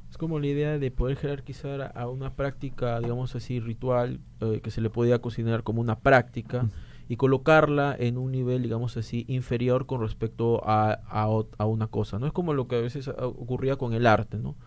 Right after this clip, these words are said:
Speaker 1: Decían de que el arte, digamos así, europeo era un arte más logrado, superior frente al arte polinesio o de otras culturas.
Speaker 2: Claro.
Speaker 1: Entonces, e-, esa es una, una idea, pero es a partir exactamente que de,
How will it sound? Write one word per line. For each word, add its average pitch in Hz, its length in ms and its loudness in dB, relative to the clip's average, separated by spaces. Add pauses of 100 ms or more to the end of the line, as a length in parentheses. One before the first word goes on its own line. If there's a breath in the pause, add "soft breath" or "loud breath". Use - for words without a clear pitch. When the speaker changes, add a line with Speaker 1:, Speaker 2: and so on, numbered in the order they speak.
(380 soft breath)
Speaker 1:
Decían 123 340 0
de 120 100 2
que 113 120 2
el 113 100 6
arte, 120 400 4
digamos 113 260 0
así, 110 240 -2
europeo 127 640 4
era 117 100 4
un 117 200 2
arte 107 600 -2 (240)
más 120 200 2
logrado, 131 560 8
superior 143 520 2
frente 123 440 2
al 113 160 6
arte 110 320 2
polinesio 123 640 0
o 117 100 4
de 117 60 2
otras 113 240 -2
culturas. 120 560 -2 (340 soft breath)
Speaker 2:
Claro. 117 200 4
Speaker 1:
Entonces, 120 340 0
e-, 123 180 0
esa 127 200 -2
es 120 100 -2
una, 123 320 2
una 127 160 2
idea, 123 280 6
pero 127 180 2
es 131 80 6
a 190 100 4
partir 151 420 6
exactamente 135 520 -2
que 135 80 -2
de, - 280 -2